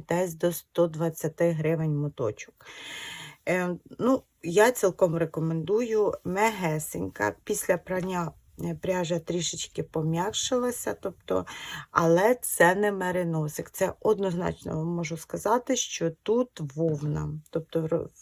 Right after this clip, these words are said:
ну, немає такої, ем, м'якості, пласкості, такої, е, розтікальності, як в мериносі, тому що це дійсно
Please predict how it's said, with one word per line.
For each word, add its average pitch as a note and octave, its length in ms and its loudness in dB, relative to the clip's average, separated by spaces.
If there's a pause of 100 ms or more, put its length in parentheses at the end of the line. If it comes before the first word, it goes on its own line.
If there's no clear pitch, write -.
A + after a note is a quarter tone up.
ну, F#3 300 -2
немає E3+ 520 2
такої, E3 480 -2 (840)
ем, D#3+ 440 -2 (360)
м'якості, F#3+ 1080 2
пласкості, F3+ 1160 2
такої, E3+ 480 0
е, D3 120 2 (240)
розтікальності, F#3+ 1080 -2
як E3+ 300 -4
в E3+ 40 -4
мериносі, E3 600 -2
тому D#3+ 260 -4
що E3 160 -10
це - 180 -6
дійсно A3+ 640 -2